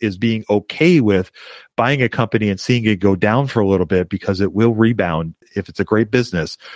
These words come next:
over time it will rebound. And that's how you can benefit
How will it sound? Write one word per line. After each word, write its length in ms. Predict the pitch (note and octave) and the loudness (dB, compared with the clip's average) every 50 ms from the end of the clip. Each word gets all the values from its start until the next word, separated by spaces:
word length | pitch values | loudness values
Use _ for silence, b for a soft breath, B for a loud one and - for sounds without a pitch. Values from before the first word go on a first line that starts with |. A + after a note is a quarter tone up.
| B B B | B B B
over 180 | G#2 G2+ A2+ | 0 0 0
time 340 | G#2+ - A#2+ A#2 A2 G#2 F#2+ | 0 0 0 0 0 0 0
it 100 | F#2 F2 | 0 0
will 180 | F#2 G2 G#2+ G2 | 2 2 2 4
rebound. 520 | G2 G#2+ G#2+ G2 F#2+ E2+ D#2+ D2+ D2+ E2 | 4 2 2 2 0 -2 -2 -4 -4 -4
And 100 | F2 E2 | -4 -4
that's 180 | F#2 F#2+ F#2 - | -4 -4 -4 -2
how 120 | - G#2+ | 0 0
you 180 | G#2+ G#2+ G#2 G#2+ | 2 2 0 0
can 180 | - G#2+ F#2+ | -2 -2 -4
benefit 640 | E2 D#2 - A#2+ C3+ D#3+ D3+ - - E2 C#2+ C2 - | -4 -4 -2 0 0 0 0 0 0 -2 -2 -4 -6